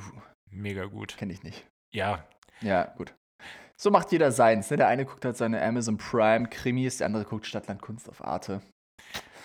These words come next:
Speaker 1: Und jetzt ist die Frage, wer, welcher davon ist der größere Poser? <laughs> Sag,
Speaker 2: <laughs>
Speaker 1: sagt man das noch? Das ist gefühlt auch etwas, was, äh, eine Generation vor uns verwendet hat,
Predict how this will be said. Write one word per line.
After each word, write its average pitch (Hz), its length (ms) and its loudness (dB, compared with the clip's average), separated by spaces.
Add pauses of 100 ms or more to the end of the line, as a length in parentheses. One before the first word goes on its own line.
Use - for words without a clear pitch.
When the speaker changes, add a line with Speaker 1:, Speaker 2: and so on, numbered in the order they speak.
(200)
Speaker 1:
Und 120 200 0
jetzt 135 180 2
ist 139 140 0
die 127 80 0
Frage, 123 440 2 (120)
wer, 127 400 2
welcher 131 240 0
davon 131 320 0
ist 120 160 -2
der 120 100 -2
größere 113 460 -4
Poser? 104 760 -4 (840)
<laughs> - 0 - (840)
Sag, 127 680 4
Speaker 2:
<laughs> - 0 -
Speaker 1:
sagt 123 340 4
man 151 140 -4
das 143 180 -4
noch? 160 140 -4 (180)
Das 131 140 0
ist - 80 0
gefühlt 139 360 0
auch 131 280 2
etwas, 123 420 0
was, 123 400 0 (600)
äh, 131 80 2
eine 127 400 4
Generation 120 560 0
vor 120 260 0
uns 117 140 -4
verwendet 110 480 -2
hat, 110 260 -2